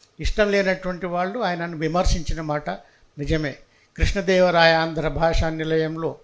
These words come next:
ఒక సభలో ఆయన పాల్గొనడానికి వచ్చినప్పుడు, వెనుక బెంచ్ మీద కూర్చున్నటువంటి కొందరు,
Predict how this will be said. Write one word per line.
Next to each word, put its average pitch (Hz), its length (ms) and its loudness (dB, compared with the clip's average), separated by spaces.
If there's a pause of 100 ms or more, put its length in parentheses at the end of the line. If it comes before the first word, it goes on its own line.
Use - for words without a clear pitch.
(500)
ఒక 160 180 -2
సభలో 175 420 2
ఆయన 165 240 4
పాల్గొనడానికి 170 840 -2
వచ్చినప్పుడు, 160 600 -6 (680)
వెనుక 185 240 4
బెంచ్ 202 340 2
మీద 185 180 -2
కూర్చున్నటువంటి 175 800 -4
కొందరు, 170 480 -4